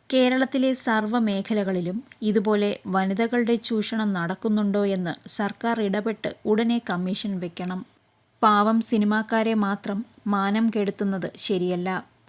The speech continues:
രാഷ്ട്രീയ മേഖലയിൽ മാത്രം സ്ത്രീ ചൂഷണം മനസ്സിലാക്കുവാൻ കമ്മീഷൻ വേണ്ട. കാരണം അതിലും പ്രതിസ്ഥാനത്ത്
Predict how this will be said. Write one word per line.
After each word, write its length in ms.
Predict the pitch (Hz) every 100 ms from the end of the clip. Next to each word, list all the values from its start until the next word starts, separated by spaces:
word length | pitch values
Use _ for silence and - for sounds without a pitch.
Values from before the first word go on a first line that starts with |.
| _ _ _ _
രാഷ്ട്രീയ 640 | 214 208 220 - - 240 226
മേഖലയിൽ 480 | 220 220 240 233 226
മാത്രം 460 | 208 202 - 160 -
സ്ത്രീ 380 | - - 214 214
ചൂഷണം 580 | - 208 196 220 214 202
മനസ്സിലാക്കുവാൻ 840 | 185 190 - 214 214 214 202 208 208
കമ്മീഷൻ 520 | 208 196 202 - 202
വേണ്ട. 260 | 180 175 175 185 254 _ _ _ _ _ 214
കാരണം 400 | 196 190 190 254 -
അതിലും 440 | 190 196 196 214 214
പ്രതിസ്ഥാനത്ത് 760 | 196 196 - 220 202 185 160